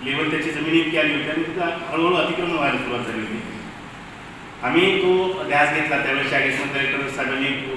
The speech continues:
पुढाकार घेतला त्याच्यामध्ये आणि मग ते काम आम्ही आमचं म्हणून घेतलं आणि लोकसभा भागातून, सभाच्या मदतीतून पाहता पाहता खूप मोठं काम उभं राहिलं आणि जवळपास दोन किलोमीटर तो नदीचा पट्टा, पट्टा आम्ही कव्हर केला.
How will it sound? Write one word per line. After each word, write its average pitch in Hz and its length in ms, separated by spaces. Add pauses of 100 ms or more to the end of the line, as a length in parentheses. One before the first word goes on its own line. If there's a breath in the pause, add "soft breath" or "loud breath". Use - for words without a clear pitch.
(120)
पुढाकार 127 320
घेतला 127 240
त्याच्यामध्ये 131 460
आणि 131 320
मग 147 220 (280)
ते 151 40
काम 151 280
आम्ही 151 160
आमचं 143 240
म्हणून 160 220
घेतलं - 280
आणि 170 380
लोकसभा 151 240
भागातून, 156 500
सभाच्या 151 600
मदतीतून 151 460
पाहता 139 360
पाहता - 560 (460)
खूप 196 180
मोठं 180 260
काम 185 280
उभं - 100
राहिलं - 200 (800)
आणि 147 140
जवळपास 165 280
दोन 160 240
किलोमीटर 185 440
तो 165 260
नदीचा 170 200
पट्टा, 156 300
पट्टा 175 480
आम्ही 160 220
कव्हर 143 180
केला. - 260